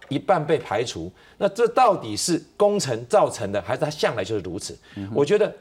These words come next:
Speaker 1: 这些问题都要被讨论，因为在两千年之前，大潭藻礁它在我们整个，呃，桃园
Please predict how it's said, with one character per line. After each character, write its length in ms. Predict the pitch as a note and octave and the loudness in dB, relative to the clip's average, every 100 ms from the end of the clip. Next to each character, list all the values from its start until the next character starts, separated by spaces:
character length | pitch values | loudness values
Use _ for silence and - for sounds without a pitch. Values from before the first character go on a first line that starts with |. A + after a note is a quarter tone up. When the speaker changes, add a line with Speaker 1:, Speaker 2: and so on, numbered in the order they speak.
| _ - | _ 0
Speaker 1:
这 140 | A#3+ | 2
些 120 | A3+ | 4
问 140 | G#3+ F3 | 2 2
题 180 | B2+ A#2+ | -2 -4
都 80 | - | 0
要 80 | F3 | 2
被 100 | E3 | 2
讨 180 | - F2 | -2 -2
论， 160 | C3 - | -2 0
因 120 | G3+ | -2
为 80 | E3+ - _ | -2 -8 _
在 140 | - A3 | 0 4
两 260 | D#3 B2+ | 4 2
千 140 | B2+ F#3+ | -2 -2
年 140 | D#3+ | -2
之 160 | D#3 E3+ | -2 -4
前， 280 | - G#2+ A2 _ _ - | -2 -6 -8 _ _ 0
大 200 | G#3 E3 | 0 2
潭 240 | A#2+ C3+ | -2 -4
藻 240 | - G2 F2+ | -4 -4 -2
礁 260 | D#3 D#3 D3+ | 2 2 0
它 140 | D#3+ E3 | -4 -2
在 140 | F3 | -2
我 140 | G2+ | -2
们 220 | F#2+ G#2 A#2+ | -6 -8 -6
整 200 | G#2 F2 | -8 -6
个， 140 | G#2 - _ _ _ - | -8 -10 _ _ _ -6
呃， 120 | A#2 | -4
桃 200 | C#3+ C#3+ | 2 2
园 240 | C#3 D3 | 2 -2